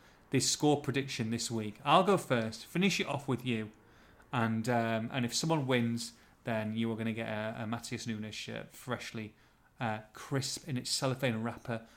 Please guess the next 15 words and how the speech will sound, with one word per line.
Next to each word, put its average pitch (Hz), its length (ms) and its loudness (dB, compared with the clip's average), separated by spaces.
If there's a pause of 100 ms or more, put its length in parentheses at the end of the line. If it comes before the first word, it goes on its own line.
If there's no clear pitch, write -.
(100)
from 120 140 0
the 110 80 -2
Wolves 117 340 -2
Club - 360 -6
shop. - 500 -6 (1040)
I'm 165 180 10
gonna 208 160 8
go 143 420 8 (140)
on 160 140 4
a 170 80 8
limb 131 220 8
and 135 100 4
I'm 143 80 4
gonna 143 160 2
say, 117 420 2